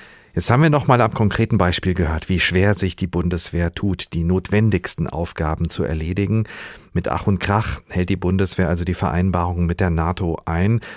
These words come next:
Dabei geht es, wie wir gehört haben, um die Speerspitze der nato, um Einsätze an der nato-Ostflanke,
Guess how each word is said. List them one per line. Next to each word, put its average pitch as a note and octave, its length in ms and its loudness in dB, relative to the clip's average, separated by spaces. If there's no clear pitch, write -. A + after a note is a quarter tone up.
Dabei F2 260 0
geht F#2+ 200 -2
es, A2 160 0
wie G#2+ 80 0
wir G2 120 2
gehört F#2+ 280 0
haben, G2 220 0
um A#2 240 0
die F#2+ 260 -2
Speerspitze F#2+ 840 -2
der D#2+ 120 -2
nato, D2 380 -6
um - 280 -2
Einsätze G2 720 2
an F2+ 120 0
der E2+ 160 0
nato-Ostflanke, E2 1160 -4